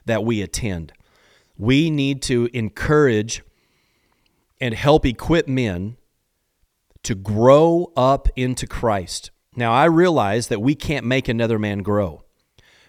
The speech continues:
They have a responsibility. We each do. Paul could not make these men grow up. In fact, he's going to address them as mere infants here.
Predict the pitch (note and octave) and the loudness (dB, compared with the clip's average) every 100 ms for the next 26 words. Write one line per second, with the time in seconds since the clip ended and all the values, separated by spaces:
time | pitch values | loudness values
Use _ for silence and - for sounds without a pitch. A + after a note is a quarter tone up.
0 | - F#2+ C3 D3+ D3+ C#3 B2 - B2 A#2+ | -16 0 2 2 0 -2 -4 -6 -6 -6
1 | - G2+ A2 G#2 F2+ F#2+ B2+ C#3+ D#3 - | -6 -4 -4 -4 -6 -6 -6 -4 -4 -6
2 | A2+ G#2 E2+ - _ _ - D#3+ F3 - | -6 -6 -6 -14 _ _ 4 6 4 2
3 | D3 C3+ B2+ A#2 C3+ - B2 - A2 A#2 | 0 0 -4 -4 -4 -4 -6 -4 -4 -4
4 | B2 G#2 A2 G#2+ G2+ G2+ - G#2 C3 B2 | -4 -2 -2 0 -2 -6 -6 -6 -2 -2
5 | - C#3+ B2 B2+ B2 A2+ A2+ G2 G#2+ A#2+ | -2 -6 -4 -4 -4 -2 -4 -4 -4 -4
6 | - A2+ G2+ G2 - - - - A2 A2 | -4 -6 -6 -6 -10 -20 -20 -12 -6 -4
7 | G#2 A2+ A#2 G#2+ A#2+ A#2+ G#2 F2+ - G2 | -2 -2 -2 -2 -6 -6 -10 -10 -10 -10
8 | D#2 - | -10 -14